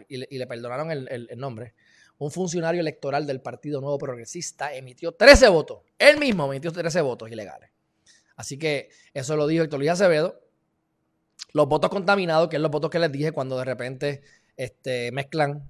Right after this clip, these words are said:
dos unidades y entonces yo no se supone que esté votando en esa escuela, pero me pusieron.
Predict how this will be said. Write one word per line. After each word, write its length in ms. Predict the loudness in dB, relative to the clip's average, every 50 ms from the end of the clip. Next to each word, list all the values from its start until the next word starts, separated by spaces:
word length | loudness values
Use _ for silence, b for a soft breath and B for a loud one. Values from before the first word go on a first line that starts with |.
| -20 _ _ _ _
dos 120 | -4 -2 -2
unidades 500 | -2 0 0 2 4 4 4 2 2 -2 -4
y 40 | -8
entonces 300 | -10 -10 -10 -10 -8 -6
yo 100 | -6 -8 -8 -10
no 80 | -10 -10
se 100 | -8 -6
supone 320 | -6 -6 -4 -2 -2 -2
que 60 | -4 -6
esté 160 | -4 -2 -2
votando 320 | -2 0 0 -2 -2 -2
en 60 | -6
esa 160 | -6 -8 -8 -10
escuela, 400 | 0 2 4 4 4 2 -2 b b b b b
pero 160 | -4 -2 -2 -2
me 80 | -2
pusieron. 500 | -4 -6 -6 -2 -2 -2 -2 -2 -6 -12